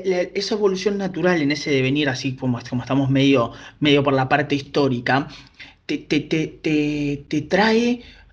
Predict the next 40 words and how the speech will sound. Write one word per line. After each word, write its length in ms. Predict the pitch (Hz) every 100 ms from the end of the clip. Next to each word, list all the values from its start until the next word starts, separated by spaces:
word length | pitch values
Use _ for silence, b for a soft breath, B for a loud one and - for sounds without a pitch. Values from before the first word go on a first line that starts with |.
| - -
te 100 | 147
trae 480 | 180 208 226 180 -
a 140 | 139
camino 600 | 135 143 175 190 202 190
que, 400 | - 156 160 185 B B B _
eh, 240 | - 117 117 - _ _ _
la, 160 | 160 151
parecen 260 | - - 269
que 80 |
las 120 | - -
cosas, 280 | 208 190 143
o 40 |
sea, 320 | 151 - - _ b b _
es 80 | 190
medio 180 | 214 208
harrisoniano 520 | 165 131 131 135 156
lo 80 | 131
que 60 | 123
voy 160 | 127
a 40 | 120
decir, 320 | 127 139 127
pero 280 | 127 117 113
poner 320 | - 123 127
en 100 | 131
el 60 | 127
sentido 280 | 131 131 139
de 60 |
la 60 | 127
filosofía, 760 | 131 123 120 127 135 143 139 120
de 80 | 117
pensarlo 400 | 117 - 127 127
como 100 | 123
una 100 | 123
manera 200 | 123 123
de 60 | 117
religión, 280 | 123 127 -
es-, 140 | - -
era, 220 | 165 185
estaba 320 | - 180 202
destinado. 720 | 175 127 - 120 160 107 -